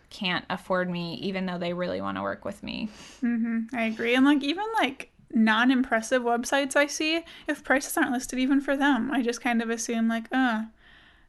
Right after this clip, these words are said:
Speaker 2: you know, this website is <laughs> crappy and I don't think they have a lot of experience, but they might charge a whole bunch." So,
Speaker 1: Yeah,
Speaker 2: who knows?
Speaker 1: I
Speaker 2: It's hard
Speaker 1: usually
Speaker 2: to
Speaker 1: get,
Speaker 2: say.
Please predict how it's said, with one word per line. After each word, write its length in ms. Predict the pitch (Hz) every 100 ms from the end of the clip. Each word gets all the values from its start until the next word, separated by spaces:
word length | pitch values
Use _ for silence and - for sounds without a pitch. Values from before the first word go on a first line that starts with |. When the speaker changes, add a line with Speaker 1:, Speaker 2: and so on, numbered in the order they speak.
| _
Speaker 2:
you 80 | 254
know, 160 | 226
this 140 | 220 226
website 340 | 240 247 254
is 100 | 254
<laughs> 80 | -
crappy 340 | 277 240 240 254
and 80 |
I 60 | 233
don't 200 | 233 262
think 160 | 262 247
they 80 |
have 120 | 247 226
a 40 |
lot 160 | 226 226
of 80 |
experience, 640 | 220 - - 269 233 214 226
but 160 | 226
they 140 | 220 220
might 440 | 220 220 277 -
charge 280 | - 220 220
a 60 | 220
whole 160 | -
bunch." 440 | - - 262 - -
So, 120 | - - 277 262 -
Speaker 1:
Yeah, 420 | - 226 220 196 -
Speaker 2:
who 60 |
knows? 100 | -
Speaker 1:
I 100 | 233
Speaker 2:
It's 80 | 302
hard 100 | 311
Speaker 1:
usually 320 | 311 339 330
Speaker 2:
to 40 | 262
Speaker 1:
get, 160 | 214
Speaker 2:
say. 200 | - -